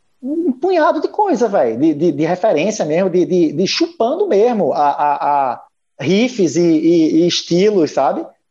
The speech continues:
Pra fazer. E aí eu consigo identificar em quatorze zero meia o que eu acho parecido à, à introdução,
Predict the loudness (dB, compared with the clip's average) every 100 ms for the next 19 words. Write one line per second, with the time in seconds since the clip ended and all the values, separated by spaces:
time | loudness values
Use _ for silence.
0 | -6 -4 0 -2 0 2 0 -2 -6 _
1 | _ _ _ -6 -2 0 0 0 2 2
2 | 0 -4 -2 0 -2 -2 -4 0 0 0
3 | -2 -2 0 0 0 -2 0 2 2 2
4 | 0 0 2 0 0 -2 -2 -2 -4 -2
5 | -2 -2 -2 0 -2 -2 -2 -2 -2 -4
6 | -2 -2